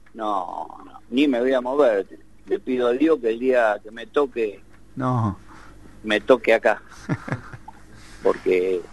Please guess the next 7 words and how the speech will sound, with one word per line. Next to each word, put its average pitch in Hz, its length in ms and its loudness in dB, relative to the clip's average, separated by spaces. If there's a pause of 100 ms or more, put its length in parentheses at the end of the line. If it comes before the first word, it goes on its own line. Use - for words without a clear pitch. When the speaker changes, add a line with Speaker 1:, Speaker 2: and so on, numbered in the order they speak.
Speaker 1:
acá 117 400 6
viví 117 380 0
mi 107 560 -8
infancia, 120 720 2 (840)
nací 123 360 4
acá 110 260 4
primero, 92 480 -6